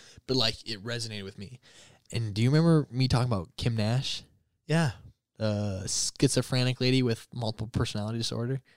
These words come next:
Speaker 2: Yeah.
Speaker 1: And how I had to do video work for her?
Speaker 2: <laughs>
Speaker 1: And I had to film every different personality?
Speaker 2: Wait a second.
Speaker 1: Did I ever tell you about that?
Speaker 2: No.
Speaker 1: Fuck. That was a weird part of my
Speaker 2: <laughs>
Speaker 1: life, dude. <laughs>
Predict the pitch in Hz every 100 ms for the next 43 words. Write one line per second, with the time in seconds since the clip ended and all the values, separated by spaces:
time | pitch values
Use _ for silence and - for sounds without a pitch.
0 | - 127 135 143 - _ - 117 127 117
1 | 123 113 113 120 113 117 113 123 - 143
2 | 147 151 - _ _ 147 - - - -
3 | - _ 127 117 139 127 143 127 - 123
4 | 127 123 123 113 131 120 120 113 120 131
5 | 143 - _ _ _ _ _ _ _ _
6 | _ _ _ 101 98 90 85 92 85 -
7 | - 127 135 139 127 123 131 139 - 156
8 | 131 104 107 120 117 101 85 - - -
9 | 139 131 131 131 127 113 104 123 131 131
10 | 120 135 - 135 120 120 120 113 - 107
11 | 113 117 _ _ 427 - 453 - - -
12 | _ _